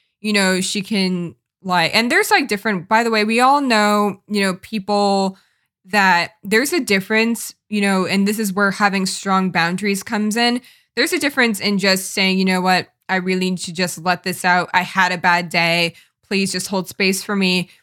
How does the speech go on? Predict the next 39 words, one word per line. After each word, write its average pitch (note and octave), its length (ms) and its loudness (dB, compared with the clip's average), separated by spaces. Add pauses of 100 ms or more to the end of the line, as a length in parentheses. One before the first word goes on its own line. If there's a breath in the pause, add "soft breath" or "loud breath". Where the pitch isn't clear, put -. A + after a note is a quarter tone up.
(300 soft breath)
And A3 160 0
then D#4 140 2
there's G#4 180 2
trying A#3+ 220 4
to A#3 60 0
make A3 220 2
sure A3 220 2
that G3 140 0
somebody A3+ 300 2
has G3+ 420 0
just G3+ 320 -2
as G4+ 140 -2
much A3 240 0
of G#3 100 -4
an G3 120 -2
awful F#3+ 320 2
day F3 220 0
as E3+ 160 -4
you, F3 360 -2
you F3+ 120 -2
know, F3+ 160 0
with F3+ 220 -4
your F3+ 80 -2
bad E3 220 2
morning, D3+ 420 -6
you F3+ 80 -2
know? F#3+ 340 2 (140)
There G3 160 4
is G#3+ 140 2
a A3+ 40 -2
difference, F#3+ 360 -2
so G3+ 80 -2
I F3 60 -2
just F3 180 -6
wanna, F3 240 -2
like, E3 260 -2
touch F#3 300 -4
on E3+ 140 -2
that. D#3+ 320 2